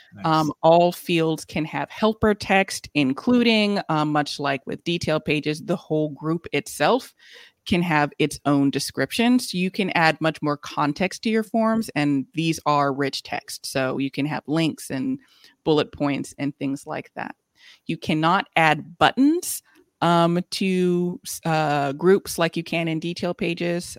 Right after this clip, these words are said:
Speaker 2: Um, that kinda makes sense to me, um, but, you know, I could see maybe wanting to have a button that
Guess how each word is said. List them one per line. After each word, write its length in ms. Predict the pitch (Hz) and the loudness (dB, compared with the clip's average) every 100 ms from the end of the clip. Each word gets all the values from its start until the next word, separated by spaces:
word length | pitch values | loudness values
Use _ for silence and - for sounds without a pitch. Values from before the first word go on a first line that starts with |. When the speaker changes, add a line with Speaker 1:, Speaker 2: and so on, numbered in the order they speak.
| - | -8
Speaker 2:
Um, 420 | 147 143 139 160 | -4 -2 -2 -4
that 120 | - - | -6 0
kinda 240 | 202 220 | 2 2
makes 220 | 214 208 | 0 -2
sense 240 | - 202 - | -4 -4 -4
to 100 | 185 | -4
me, 260 | 175 175 - | -2 -2 -2
um, 480 | 139 139 139 147 160 - | 0 0 0 -2 -6 -4
but, 260 | 151 143 - _ _ _ _ - | -2 -2 -4 _ _ _ _ -6
you 80 | 147 | -2
know, 100 | 139 | 0
I 120 | 143 | -2
could 160 | 147 | -4
see 160 | - 147 | -4 0
maybe 260 | 139 143 135 | 0 0 -2
wanting 380 | 139 135 135 139 | -2 -4 -4 -6
to 100 | 139 | -8
have 120 | - | -6
a 80 | 139 | -6
button 340 | 156 - 143 | -4 -2 -2
that 180 | 135 | -2